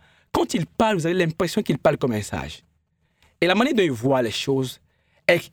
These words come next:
légèrement au-dessus de la manière dont la plupart des jeunes de son âge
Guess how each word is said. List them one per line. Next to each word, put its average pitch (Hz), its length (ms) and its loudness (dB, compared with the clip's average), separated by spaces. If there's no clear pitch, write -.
légèrement 220 600 2
au-dessus 170 540 -2
de 180 60 0
la 143 80 2
manière 151 220 0
dont 139 60 -2
la 117 80 -2
plupart 151 500 0
des 117 140 -2
jeunes 127 280 0
de 110 80 -2
son 120 240 -2
âge 123 440 -4